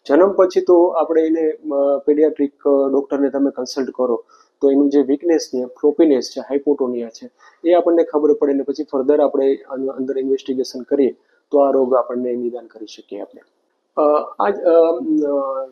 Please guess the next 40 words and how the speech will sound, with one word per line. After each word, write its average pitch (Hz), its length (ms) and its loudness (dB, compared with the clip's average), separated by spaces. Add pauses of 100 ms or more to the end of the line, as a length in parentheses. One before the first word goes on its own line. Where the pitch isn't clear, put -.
(180)
જે 160 140 0
જેનેટિક 175 460 4
રોગ 170 260 4
છે - 160 -10
એ 180 520 2
એની 180 200 2
સારવાર 165 420 0 (300)
pediatric 180 440 4 (100)
neurophysician-ના 165 960 0
ગાઈડન્સ 139 580 0
under, 131 240 -2 (160)
એમની 143 260 0
અંડરમાં 123 460 -2
આપણે 120 260 -6
કરવાની 117 420 -6
થતી 113 280 -14
હોય. - 180 -16 (560)
અને 147 160 0
એની 160 160 2
જે 160 120 2
જેનેટિક 175 500 -2
ટ્રીટમેન્ટ 139 420 0
છે, 123 100 -8
જે 131 100 -2
ડેફિનેટ 165 500 -2
ટ્રીટમેન્ટની 135 460 -2
આપણે 113 220 -4
વાત 110 220 -8
કરીએ 117 340 -10
છીએ 147 180 -8
કે 147 80 0
જે 143 100 2
એટલી 147 180 2
મોંઘી 123 380 0
આવે 107 200 0
છે, - 200 -20 (360)
એ 165 40 -4
મેડિસિન 170 480 2
ઇન્ડિયામાં 160 500 -2
આપણે 156 280 -4